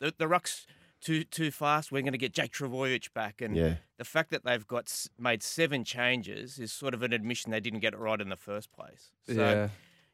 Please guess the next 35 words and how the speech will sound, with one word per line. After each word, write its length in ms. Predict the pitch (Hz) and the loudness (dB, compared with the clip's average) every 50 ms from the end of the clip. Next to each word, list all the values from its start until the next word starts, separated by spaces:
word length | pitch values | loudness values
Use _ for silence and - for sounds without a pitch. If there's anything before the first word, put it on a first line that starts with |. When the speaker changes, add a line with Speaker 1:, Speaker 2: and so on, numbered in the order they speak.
| _ - | _ -2
Speaker 1:
you 100 | 123 131 | 0 4
made 200 | 151 165 165 156 | 4 6 6 4
a 40 | 139 | 4
very 240 | 135 175 180 170 | 4 4 4 4
compelling 480 | - - 135 - - 143 151 143 135 113 | 4 2 -4 -2 -2 -2 0 2 0 0
case, 380 | - - 135 135 135 135 - - | -2 -4 -2 -2 -2 -2 -4 -6
Sugar, 340 | - - 117 131 151 151 | -6 -6 -4 -2 -2 -2
but, 160 | 117 95 - 92 | 0 2 4 6
Speaker 2:
Yeah. 380 | 90 87 85 95 113 113 113 | 6 6 6 6 6 4 4
Speaker 1:
uh, 40 | 110 - | 2 0
yeah, 180 | 117 117 120 | 0 0 0
I'm 80 | 120 123 | 0 0
still 240 | - - - 120 123 | -4 -8 -8 -6 -4
not 180 | 127 107 - 120 | -4 -6 -6 -8
sold. 500 | - - - 113 107 110 110 104 92 95 | -12 -8 -4 0 0 0 0 0 -2 -4
I'm, 120 | 98 101 | -4 -2
I'm 60 | 98 | -2
a 20 | 98 | -2
Speaker 2:
Ooh. 440 | 113 123 135 135 143 143 139 127 120 | 0 0 0 0 0 0 0 0 -2
Speaker 1:
little 160 | 135 143 151 | -2 -4 -6
concerned. 680 | 147 - 143 120 - - 127 127 123 120 110 92 - - _ _ - | -6 -6 -6 -6 -6 -4 -4 -2 -2 -2 -4 -4 -8 -12 _ _ 2
Speaker 2:
I'm, 360 | 87 98 110 113 113 110 104 104 | 6 8 10 10 10 8 8 8
uh, 280 | 98 98 95 95 90 | 8 10 10 8 6
very, 600 | 82 82 - - - 90 92 101 104 98 95 92 | 4 2 -4 -8 -4 2 6 6 8 8 6 6
very 260 | 82 85 87 87 85 | 4 6 4 4 4
comfortable 600 | - - - 85 82 - - 85 82 82 80 78 76 _ - | 2 2 2 2 2 0 -2 -6 -4 -4 -4 -6 -8 _ 0
Blues 280 | 92 95 92 82 78 | 4 4 6 4 4
win 160 | 87 85 82 85 | 2 2 2 4
this. 240 | 82 76 - - | 2 2 2 4
Uh, 160 | - 95 92 101 | 6 8 8 8
Missile, 380 | 117 139 139 135 135 131 123 117 | 8 8 8 8 8 10 10 10
how 120 | 123 120 | 10 10
are 40 | 113 | 10
you? 240 | 110 113 113 107 87 | 10 10 8 8 6
Speaker 3:
<laughs> 40 | - | 4